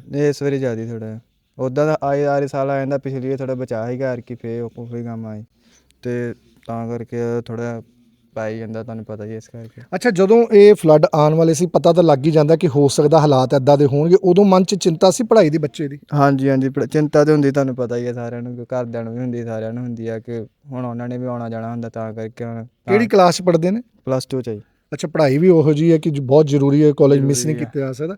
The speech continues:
Speaker 1: ਹਾਂਜੀ।
Speaker 2: ਕੋਈ ਦਿਨ ਮਿਸ ਤਾਂ ਨਹੀਂ ਹੋਇਆ?
Speaker 1: ਨਹੀਂ, ਹਾਲੇ ਤਾਂ ਕੋਈ ਨਹੀਂ ਗਾ ਜੀ।
Speaker 2: ਅ, ਕੀ ਕਹਿਣਾ ਚਾਹੋਗੇ ਤੁਸੀਂ ਇਸ ਪ੍ਰਸ਼ਾਸਨ ਨੂੰ ਜਾਂ ਇਹਨਾਂ ਨੂੰ?
Speaker 1: ਮੈਂ ਤਾਂ ਇਸੇ ਇਹ ਕਹਿਣਾ ਚਾਹੁੰਦਾ ਕਿ ਜਿੰਨੀ ਹੋ ਸਕੇ ਆਪ ਮਦਦ ਕੀਤੀ ਜਾਵੇ ਸਾਡੀ, ਕਿ ਤੁਹਾਨੂੰ ਵੀ ਪਤਾ ਕਿ ਐਡਵਾਂਸ ਬਣਨ ਲਈ ਤੁਹਾਨੂੰ ਵੀ ਜਿਹਦਾ ਕਿ ਟੁੱਟ ਚੁੱਕਾ ਵਾ, ਕਿ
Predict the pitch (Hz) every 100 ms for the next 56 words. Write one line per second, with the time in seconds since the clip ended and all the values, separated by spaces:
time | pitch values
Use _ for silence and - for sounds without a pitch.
0 | - 123 117 196 190 190 156 196 196 196
1 | - 233 240 208 190 - - 135 139 127
2 | 120 117 117 110 110 110 110 - _ _
3 | _ _ _ - 147 185 190 185 185 180
4 | 175 175 180 175 160 170 - 151 147 -
5 | 143 - 165 165 156 156 160 160 165 -
6 | _ _ _ _ _ 143 151 160 160 156
7 | 160 156 160 151 147 147 143 147 143 143
8 | 123 - 127 123 127 139 127 123 131 123
9 | 117 113 123 123 - 117 120 123 127 120
10 | 123 127 127 127 120 120 127 123 120 123
11 | 123 110 - - 127 123 120 120 120 120
12 | 127 127 107 _ 117 113 120 117 120 123
13 | 123 123 120 - 110 110 123 123 120 123
14 | 120